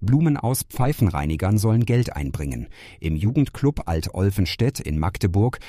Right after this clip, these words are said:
basteln Kinder und Jugendliche aus bunten Pfeifenreinigern Blumensträuße, die am fünfundzwanzigsten September verkauft werden sollen.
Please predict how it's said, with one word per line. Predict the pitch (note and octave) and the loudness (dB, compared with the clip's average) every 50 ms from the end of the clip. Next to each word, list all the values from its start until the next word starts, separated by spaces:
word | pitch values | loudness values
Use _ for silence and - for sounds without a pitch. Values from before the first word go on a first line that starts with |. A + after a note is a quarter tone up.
| - - - - | -20 -12 -4 -2
basteln | A2+ B2 - - - D#3+ D3+ C#3+ | -2 0 0 0 0 0 0 0
Kinder | - A#2 A#2 A#2+ C3+ C3+ - | 2 4 4 4 2 0 0
und | - G#2+ G#2+ - | 2 2 2 2
Jugendliche | - G2 G#2 B2 A#2 - - F2 E2+ - G#2 - - | 2 0 2 2 2 2 2 0 0 0 0 -2 -2
aus | - G#2+ A2 - - | -2 -2 -2 -2 0
bunten | - G#2 G2+ G2+ - A2+ G#2+ | 2 2 2 2 2 0 0
Pfeifenreinigern | - - G2+ G2+ G#2 G#2 G#2+ F#2 D#2+ D#2 D#2+ E2 E2 - F2 F2+ G2 G2 | 0 0 -2 -2 0 0 0 0 0 0 0 0 0 0 0 0 2 2
Blumensträuße, | A2 A#2+ C3 B2 G2 F2 - - G2+ F2+ F2+ F#2 F#2 - G#2+ F2+ E2+ - - - - - - | 2 2 4 4 2 2 0 -2 -2 0 0 2 2 2 2 0 0 -2 -8 -16 -8 -2 -2
die | A2+ A2+ | 0 0
am | - A#2+ B2 - | 2 0 0 0
fünfundzwanzigsten | - - D3 E3+ - F3 D#3+ - - G#2 G2 G2 - A2 G2+ - - G2 | 2 2 0 0 0 -2 -4 -4 -2 0 0 0 0 -2 -2 0 0 0
September | G#2+ G#2+ G2 - - F#2 C2+ A#1+ B1 B1+ | 0 0 -2 -2 -2 -2 0 -2 -4 -4
verkauft | - - - - - D2 B1+ - - A#1+ | -4 -6 -4 -4 -4 -4 -4 -6 -6 -6
werden | B1 A#1+ - D#2 | -6 -6 -4 -4
sollen. | D2+ E2+ E2+ F2+ F#2+ F#2 | -2 0 2 4 4 2